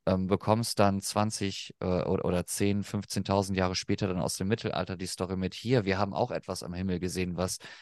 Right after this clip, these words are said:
total unerklärlich ist", dann kannst du ja schon irgendwo einen Vergleich ziehen. Deswegen sage ich, dass das schon näher für mich als Beweis rankommt als manch andere Sachen,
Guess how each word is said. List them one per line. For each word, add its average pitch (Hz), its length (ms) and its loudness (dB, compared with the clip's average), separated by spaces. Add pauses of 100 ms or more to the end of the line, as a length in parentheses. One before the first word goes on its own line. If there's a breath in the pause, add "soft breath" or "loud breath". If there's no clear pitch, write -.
(120 loud breath)
total 95 380 0
unerklärlich 85 920 -4
ist", 143 300 -2 (500 loud breath)
dann 101 140 0
kannst 127 320 2
du 131 60 4
ja 101 180 6
schon 135 260 2
irgendwo 117 380 2
einen 113 100 2
Vergleich 101 480 2
ziehen. 135 300 0
Deswegen 98 400 0
sage 120 320 2
ich, - 180 -4
dass - 300 0 (720 loud breath)
das 101 240 2
schon 147 340 4
näher 117 420 4
für - 140 0
mich 131 320 0
als - 440 2 (260)
Beweis 110 540 4
rankommt 135 500 4
als - 400 2
manch 95 360 2
andere 143 360 2
Sachen, 135 340 0